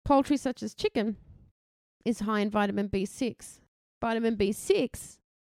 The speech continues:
is an important player in many of the chemical reactions that happen in, inside your body. It's also vital in the formation of new and healthy red blood cells. So stock or broth may be made from boiling chicken bones,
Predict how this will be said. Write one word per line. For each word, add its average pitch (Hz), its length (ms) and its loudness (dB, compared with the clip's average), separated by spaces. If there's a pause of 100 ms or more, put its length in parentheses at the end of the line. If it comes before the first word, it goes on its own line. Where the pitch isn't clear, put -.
(140)
is 247 220 0
an 226 120 4
important 214 520 2
player 247 500 -4
in 220 160 0
many 220 220 0
of 233 80 -2
the 240 100 -2
chemical 220 460 -2
reactions 233 540 -2
that 202 140 -4
happen 190 360 -2 (100)
in, 202 180 2 (120)
inside 202 480 2
your 190 80 6
body. 180 460 2 (600)
It's 254 200 0
also 269 340 2
vital 226 380 0
in 214 140 2
the 175 80 0
formation 214 540 2
of 196 120 -2
new 202 160 2
and 196 140 0
healthy 196 320 -2
red 190 240 -2
blood 190 260 -2
cells. 247 360 -2
So - 260 0
stock - 520 0
or 220 140 4
broth 185 520 0
may 208 200 0
be 202 160 0
made 185 320 0
from 180 400 0 (360)
boiling 196 360 0
chicken - 340 -4
bones, 208 560 -2